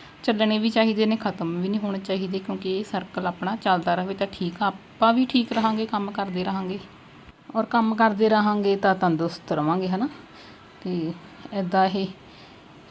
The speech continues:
ਸਮੇਂ ਨੇ ਲੰਘੀ ਜਾਣਾ, ਕੰਮ ਵੀ ਹੋਈ ਜਾਣੇ ਨੇ। ਕੰਮ ਦੇ ਆਪਾਂ ਨੂੰ, ਭੈਣਾਂ ਨੂੰ ਟੈਨਸ਼ਨ ਬਹੁਤ ਹੁੰਦੀ ਹੈ ਵੀ ਆਪਣੇ ਆਹ ਕੰਮ ਪਏ ਨੇ, ਅੱਜ ਆਹ ਕੰਮ ਨੇ, ਕਦੇ ਵੱਧ ਕਦੇ ਘੱਟ, ਹੋ ਸਾਰੇ ਹੀ ਜਾਂਦੇ ਨੇ, ਚਾਹੇ ਘੱਟ ਹੋਣ ਚਾਹੇ ਵੱਧ ਹੋਣ। ਕੰਮਾਂ ਨੇ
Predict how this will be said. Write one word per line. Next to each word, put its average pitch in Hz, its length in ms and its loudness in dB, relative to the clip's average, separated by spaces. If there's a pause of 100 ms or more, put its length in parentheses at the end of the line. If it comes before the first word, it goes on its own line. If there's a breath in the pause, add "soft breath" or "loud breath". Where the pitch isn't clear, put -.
(140)
ਸਮੇਂ 220 360 4
ਨੇ 220 140 4
ਲੰਘੀ 202 340 2
ਜਾਣਾ, 208 280 2
ਕੰਮ 196 340 0
ਵੀ 220 180 2
ਹੋਈ 208 280 2
ਜਾਣੇ 196 320 2
ਨੇ। 190 280 -2
ਕੰਮ 190 260 -2
ਦੇ 190 100 -4
ਆਪਾਂ 190 180 -2
ਨੂੰ, 196 140 -2
ਭੈਣਾਂ 226 240 2
ਨੂੰ 202 100 -2
ਟੈਨਸ਼ਨ 202 460 -2
ਬਹੁਤ 180 300 -2
ਹੁੰਦੀ 196 160 0
ਹੈ 190 60 -2
ਵੀ 190 120 -2
ਆਪਣੇ 185 280 -2
ਆਹ 185 120 0
ਕੰਮ 196 220 -4
ਪਏ 190 180 -4
ਨੇ, 185 120 0
ਅੱਜ 165 120 -2
ਆਹ 170 120 -2
ਕੰਮ 190 280 -2
ਨੇ, 190 100 -4
ਕਦੇ 185 200 0
ਵੱਧ 180 400 2 (180)
ਕਦੇ 196 200 -2 (100)
ਘੱਟ, 196 240 0 (180)
ਹੋ 233 300 6
ਸਾਰੇ 180 320 2
ਹੀ 226 80 0
ਜਾਂਦੇ 185 240 0
ਨੇ, 190 80 -2
ਚਾਹੇ 196 180 -2 (120)
ਘੱਟ - 180 -8 (100)
ਹੋਣ 196 140 -4
ਚਾਹੇ 196 200 -4
ਵੱਧ 156 300 -2
ਹੋਣ। 208 220 -4 (680 loud breath)
ਕੰਮਾਂ 240 300 4
ਨੇ 254 200 6